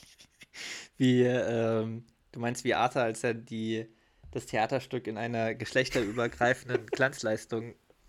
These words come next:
Speaker 1: voll-
Speaker 2: Ich weiß nicht mehr, du, das war eine, eine Frage, die du an mich, äh, äh, gestellt hast im Quiz. Ich weiß aber schon wieder nicht, wie das,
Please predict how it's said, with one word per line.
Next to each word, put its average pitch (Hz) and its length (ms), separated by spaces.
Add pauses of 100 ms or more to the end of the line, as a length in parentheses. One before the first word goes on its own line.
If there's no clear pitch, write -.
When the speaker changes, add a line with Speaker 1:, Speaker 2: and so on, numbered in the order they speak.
(560)
Speaker 1:
voll- 113 160 (720)
Speaker 2:
Ich 123 180
weiß 151 220
nicht 175 120
mehr, 185 300
du, - 20
das 127 380
war 143 80
eine, 117 100 (120)
eine 120 140
Frage, 131 320
die 113 80
du 113 160
an 110 120
mich, 113 340
äh, 113 240 (720)
äh, 107 200
gestellt 123 320
hast 131 140
im 110 80
Quiz. 147 240
Ich 113 120
weiß 131 200
aber 127 120
schon 131 160
wieder 143 200
nicht, 113 280
wie 113 180
das, 113 280